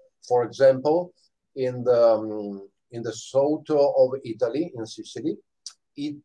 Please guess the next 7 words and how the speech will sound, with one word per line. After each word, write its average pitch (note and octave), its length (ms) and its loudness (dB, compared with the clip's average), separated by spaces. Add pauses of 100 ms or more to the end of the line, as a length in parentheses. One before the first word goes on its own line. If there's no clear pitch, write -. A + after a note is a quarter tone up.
uh, F#3+ 200 0 (680)
fish E3 360 -4 (320)
and, C#3+ 380 -4
um, B2+ 920 0 (320)
ah, - 220 0 (1040)
finocchietto C#3 800 -4
selvatico. - 800 -8